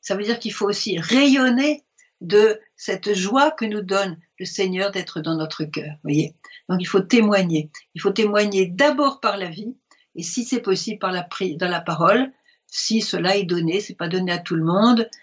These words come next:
Il faut surtout pas faire de forcing dans la parole. Il faut surtout pas faire de reproches euh, à ceux qui, euh,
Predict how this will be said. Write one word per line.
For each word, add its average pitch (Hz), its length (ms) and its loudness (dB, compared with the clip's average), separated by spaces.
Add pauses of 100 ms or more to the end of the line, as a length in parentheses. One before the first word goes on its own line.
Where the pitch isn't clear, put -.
(140)
Il 170 80 -6
faut 190 120 0
surtout 226 340 -2
pas 214 160 4
faire 208 180 -2
de 175 100 -4
forcing 202 480 -2
dans 175 120 -4
la 170 120 -4
parole. 170 440 0
Il - 220 -20
faut 185 60 -6
surtout 220 320 -6
pas 208 120 2
faire 208 160 0
de 180 80 -4
reproches 214 680 0 (640)
euh, 190 300 -2
à 185 120 -6
ceux 226 260 0
qui, 208 440 -8
euh, 170 320 2